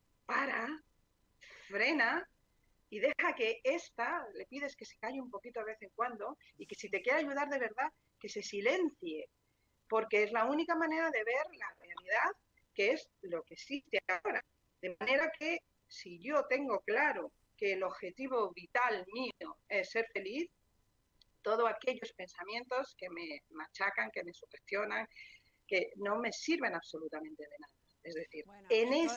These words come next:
Speaker 1: este momento, en este preciso instante, todo está bien, ahora mismo. Todo lo que viene de fuera y qué pasará y qué no pasará, etcétera, etcétera, eso es lo que me hace salir de ese estado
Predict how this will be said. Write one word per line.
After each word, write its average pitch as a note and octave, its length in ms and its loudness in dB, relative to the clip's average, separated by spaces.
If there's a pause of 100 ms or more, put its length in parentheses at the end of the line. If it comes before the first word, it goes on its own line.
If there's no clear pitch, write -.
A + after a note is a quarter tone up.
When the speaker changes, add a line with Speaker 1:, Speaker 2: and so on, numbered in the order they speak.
Speaker 1:
este E3 220 -4
momento, D#3 540 -10
en E3+ 100 -6
este G#3 300 -4
preciso G3+ 480 -8
instante, - 680 -10 (280)
todo E4 320 0
está - 480 -2
bien, C#3+ 300 -2 (120)
ahora D#3 240 0
mismo. B3+ 420 -4 (260)
Todo B3 220 6
lo C4+ 100 6
que A3+ 140 4
viene B3+ 400 2
de G#3+ 80 0 (100)
fuera B3 380 4
y - 80 0
qué - 80 0
pasará - 360 -6 (120)
y - 60 -4
qué - 100 -2
no A3+ 80 -8
pasará, - 480 -2 (300)
etcétera, A3+ 500 2
etcétera, C#4 420 4 (440)
eso E4+ 460 2
es A3+ 140 -2
lo B3+ 120 2
que B3+ 100 -2
me B3+ 100 -6
hace C#4 180 -6
salir C4+ 640 2 (440)
de G3 160 0
ese A3+ 180 -2
estado D4 580 0